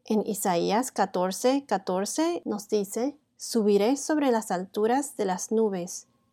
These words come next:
me haré semejante al Altísimo". Entonces, como mencioné anteriormente, él quería ser Dios. Entonces aquí tenemos las tres tentaciones,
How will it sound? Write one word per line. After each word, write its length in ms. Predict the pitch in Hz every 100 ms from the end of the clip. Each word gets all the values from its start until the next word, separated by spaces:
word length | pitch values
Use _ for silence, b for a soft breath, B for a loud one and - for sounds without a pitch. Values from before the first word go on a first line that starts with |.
| -
me 180 | 196 190
haré 220 | 190 220
semejante 800 | - 247 208 214 220 269 339 359
al 120 | -
Altísimo". 680 | 185 180 - 262 - 160 196 - _ _ _ _ 320
Entonces, 600 | 214 202 196 196 262 269
como 240 | 247 214
mencioné 680 | 196 190 190 175 185 208 - _ -
anteriormente, 960 | 254 254 214 208 208 226 262 320 302
él 120 | 190
quería 300 | 190 196 214
ser 260 | 226 302 262
Dios. 540 | 185 208 190 - - _ _ _ _ _ -
Entonces 540 | 202 190 190 190 247
aquí 260 | 233 226 226
tenemos 440 | 262 220 202 214
las 220 | 196 180 -
tres 320 | - 196 220
tentaciones, 880 | - 180 180 175 - 240 185 175 -